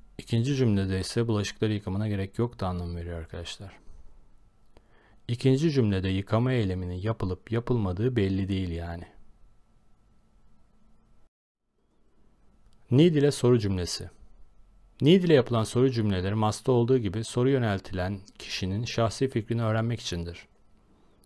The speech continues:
Must I sign here? Burayı imzalamalı mıyım? İmzalamamı gerekli görüyor musun anlamında. Need I sign here dediğimde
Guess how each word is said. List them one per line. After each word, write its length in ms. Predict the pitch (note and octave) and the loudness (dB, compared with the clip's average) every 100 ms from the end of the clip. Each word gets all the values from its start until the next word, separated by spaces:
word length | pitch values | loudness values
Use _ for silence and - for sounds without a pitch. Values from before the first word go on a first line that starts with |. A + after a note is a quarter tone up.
| _ - - - | _ -20 -12 0
Must 280 | A#2+ B2 D3+ | 2 4 6
I 120 | D3+ | 6
sign 340 | - C3 A#2+ | 4 2 2
here? 340 | G#2 F#2+ A2 - - _ _ - - _ _ - | 0 0 -2 -6 -18 _ _ -20 -20 _ _ -2
Burayı 240 | B2 A#2 A2+ | 4 6 6
imzalamalı 600 | G#2+ A2 G#2 G#2 G#2 G2 | 2 2 2 4 2 0
mıyım? 320 | F2+ A2 - _ - | -2 -4 -8 _ -2
İmzalamamı 640 | G#2+ G#2 G2 F#2 F#2 A2+ | 0 2 2 0 -2 0
gerekli 380 | G#2+ F2+ - G2+ | 0 0 -2 -2
görüyor 280 | A2 A2 F#2+ | 0 0 -2
musun 280 | F2+ - F2 | -4 -6 -6
anlamında. 540 | F2 E2+ E2+ F2 - _ - _ _ _ - - _ - | -4 -6 -6 -8 -10 _ -20 _ _ _ -20 -20 _ 2
Need 160 | B2 | 6
I 140 | C#3 C#3+ | 6 6
sign 340 | - A2+ G#2 | 2 0 2
here 260 | G2 F#2+ F#2 | 0 -2 -2
dediğimde 560 | F2+ F#2 F#2 G2 C3 | -2 -2 -4 -4 -6